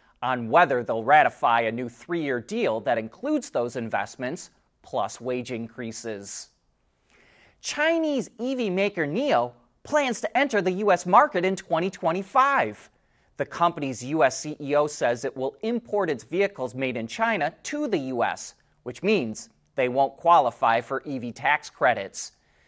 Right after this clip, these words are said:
Nio C E O says it considered building a plant in the U S, but decided not to because it would be too expensive.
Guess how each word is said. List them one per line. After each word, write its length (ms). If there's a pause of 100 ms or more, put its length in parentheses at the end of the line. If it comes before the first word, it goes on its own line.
(200)
Nio 420
C 300
E 140
O 100
says 340
it 160
considered 640
building 340
a 40
plant 400
in 100
the 80
U 180
S, 240 (460)
but 140
decided 500
not 300
to 140
because 360
it 80
would 180
be 140
too 200
expensive. 800